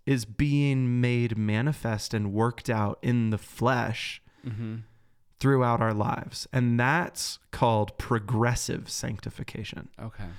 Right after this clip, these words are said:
Speaker 1: So we say that those two things are happening at the same time.
Speaker 2: Mm-hmm.
Speaker 1: Positionally, we are sanctified. Progressively,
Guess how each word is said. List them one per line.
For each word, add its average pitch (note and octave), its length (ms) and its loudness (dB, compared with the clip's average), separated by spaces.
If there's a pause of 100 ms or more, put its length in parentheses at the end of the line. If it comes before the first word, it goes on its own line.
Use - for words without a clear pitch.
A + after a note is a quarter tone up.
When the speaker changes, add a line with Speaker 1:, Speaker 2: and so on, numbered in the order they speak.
(140)
Speaker 1:
So B2+ 300 2
we C3 160 4
say D3+ 240 2
that B2 360 -2
those C3 300 4
two C#3 240 2
things A2+ 380 0
are G#2 100 2
happening G2+ 480 0
at - 80 -6
the A2 80 -10
same G#2 280 -6
time. - 380 -10
Speaker 2:
Mm-hmm. G#2 300 -10 (560)
Speaker 1:
Positionally, D3 720 2
we C3+ 300 2
are A#2+ 240 4
sanctified. G#2 880 -6 (460)
Progressively, A2+ 1200 0